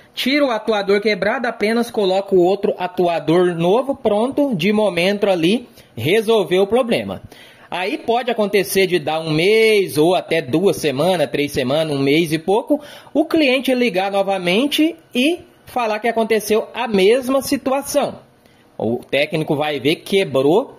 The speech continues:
novamente a haste do atuador. Então, conforme eu já falei em alguns vídeos aí, tem alguma situação que ela quebra de fraca mesmo que ela é. Isso daqui, pra essa função dela aqui, na minha opinião, é uma peça muito fraca.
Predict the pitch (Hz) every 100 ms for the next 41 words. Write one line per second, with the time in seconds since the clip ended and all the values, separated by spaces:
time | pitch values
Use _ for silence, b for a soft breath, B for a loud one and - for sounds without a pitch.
0 | - 156 151 190 214 160 139 175 226 -
1 | 214 190 165 - 202 196 202 208 226 247
2 | 196 101 - B B _ 196 254 269 247
3 | - 208 233 233 233 196 160 185 - 170
4 | 156 170 160 151 143 180 160 123 135 165
5 | 123 120 107 117 277 135 - - _ _
6 | 143 165 196 170 185 185 185 185 175 175
7 | 185 233 285 233 240 - 165 175 214 240
8 | 190 269 - 175 165 190 247 226 196 196
9 | 226 220 214 277 269 107 B B B 131
10 | 208 220 208 196 165 180 220 180 165 185
11 | 185 170 143 156 143 123 139 143 127 165
12 | 156 143 147 151 151 147 151 220 - 180
13 | 185 196 - 160 - 190 147 139 165 208
14 | 254 254 247 147 -